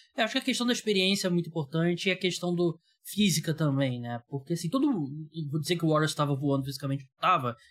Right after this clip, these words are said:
Ninguém chega na final da N B A voando fisicamente, né? Mas o time do Celtics tava desgastado, teve um caminho muito difícil e, assim, eu a-, dá pra fazer os dois argumentos daqui pra frente. Ah, é um time jovem, o... o coração desse time é jovem, né? O Tatum e o, e o Jaylen Brown.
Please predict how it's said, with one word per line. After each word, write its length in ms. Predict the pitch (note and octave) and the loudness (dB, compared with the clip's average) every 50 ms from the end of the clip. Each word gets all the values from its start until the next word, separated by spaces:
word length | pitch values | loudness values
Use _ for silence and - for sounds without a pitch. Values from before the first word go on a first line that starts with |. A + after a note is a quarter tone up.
| _ - | _ 0
Ninguém 260 | D3 C#3+ C3+ F3+ A#3+ | 2 4 4 4 4
chega 280 | - - - G3 F#3 F#3 | 4 4 4 4 4 4
na 100 | F3+ E3+ | 4 4
final 160 | D#3+ D#3 D#3 | 4 4 4
da 60 | D3+ | 4
N 120 | D3 D3 | 4 4
B 320 | C3+ C3 C3 C3+ C3+ C3 C3+ - | 4 4 2 2 2 0 -2 -8
A 280 | _ _ _ _ C#3 | _ _ _ _ -2
voando 260 | C3 C#3+ D3+ D3 C#3+ | 2 4 4 4 4
fisicamente, 600 | B2+ C#3+ C#3+ - - C#3+ C3 C3 A#2 A#2 - - | 2 0 -2 0 0 0 2 2 0 -2 -4 -4
né? 80 | B2+ C3 | -2 2
Mas 180 | C#3 D3+ D#3 E3 | 2 2 2 2
o 60 | F#3+ | 0
time 260 | E3 - A3 A#3 C4+ | 0 0 2 2 2
do 80 | B3 B3 | 2 2
Celtics 360 | - - E3+ E3 D#3+ D#3 - | 0 0 0 0 -2 -4 -4
tava 340 | - D3+ C3+ C#3 C3 B2+ C3 - _ _ _ _ _ _ - | -4 0 2 2 2 0 -2 -8 _ _ _ _ _ _ -6
desgastado, 760 | C3+ C3+ D3 C#3 C#3+ C3+ C3 - - D3 C#3 C#3+ D3 C#3+ | -2 0 2 2 2 2 2 0 2 2 4 4 4 2
teve 200 | C#3 - E3 E3+ | 2 2 2 2
um 40 | F3+ | 2
caminho 360 | E3+ E3+ D#3+ D3 D3+ D3+ D3+ | 2 4 4 4 4 4 6
muito 440 | D3+ D3+ D3 C#3+ D3+ D#3 D#3+ D#3 D3 C#3 | 6 6 6 6 6 4 4 2 0 -4
difícil 720 | C3 C3 - - B2+ B2+ C3 C3+ C#3 C#3 - D#3+ D#3+ D#3 D#3 - _ _ _ _ _ _ - | -6 -6 -6 -4 0 2 2 2 2 2 2 2 2 0 0 -4 _ _ _ _ _ _ -8
e, 540 | C#3+ D#3 D#3+ D#3+ D#3 D3+ D3 C#3+ C#3 B2+ - _ _ - | -2 0 2 4 4 6 4 4 2 0 -4 _ _ -6
assim, 300 | D3 - - G#3 E3 C#3 | -2 2 2 4 4 4
eu 140 | C3 D3+ D#3 | 4 4 4
a-, 160 | E3+ E3+ E3+ - | 4 2 0 0
dá 120 | C#3+ E3+ | 0 2
pra 100 | E3+ F#3 | 2 2
fazer 200 | - - E3+ D#3+ | 2 4 4 4
os 120 | F#3 F3 D3+ | 4 4 4
dois 180 | D3+ F#3 F3+ | 4 4 4
argumentos 460 | G3 F3+ E3+ F#3 F3+ E3 D3+ D3 D3 D#3+ | 4 4 4 4 4 4 4 4 4 2
daqui 180 | D#3+ D#3 D#3 | 2 2 2
pra 140 | D3 D#3 D#3+ | 0 0 0
frente. 360 | D#3+ - C#3+ B2 A#2 A#2+ - C#3 | 0 -2 -2 -2 -2 -2 0 2
Ah, 140 | C#3+ C#3 | 2 4
é 80 | B2 B2 | 4 2
um 60 | B2+ | 2
time 200 | C3 C3+ C#3+ D3 | 0 2 2 2
jovem, 460 | D3 C3 C#3 C3+ C#3+ D3 D3 D#3+ D3+ D#3 - _ _ _ _ | 4 4 4 4 6 4 4 2 0 -2 -8 _ _ _ _
o... 340 | - C#3 C3+ A#2+ A2+ - - | 0 2 2 2 2 0 -4
o 60 | - | -2
coração 480 | - F3 E3 D#3 D3 - - D3+ D3 C#3 | 0 2 4 4 4 4 4 4 4 4
desse 180 | C#3 B2+ - | 4 2 2
time 240 | C3+ - - C3 C3+ | 0 0 2 4 4
é 80 | C#3+ D3+ | 4 6
jovem, 380 | C3 C#3 C3+ C3+ C#3 D3 D#3+ | 6 6 6 6 6 4 4
né? 100 | C#3+ A#2 | 2 0
O 60 | A2+ | -2
Tatum 420 | A2+ - - B2+ B2 B2 B2+ B2 B2 | -2 -2 0 0 0 2 2 2 2
e 40 | B2 | 2
o, 140 | C3 C3 C3 | 2 0 0
e 100 | - C#3+ | 0 0
o 60 | C3 | 2
Jaylen 200 | B2+ B2 A#2+ B2 | 4 4 4 4
Brown. 320 | A#2+ A#2+ A#2+ A#2+ B2+ C#3 | 4 4 6 4 4 4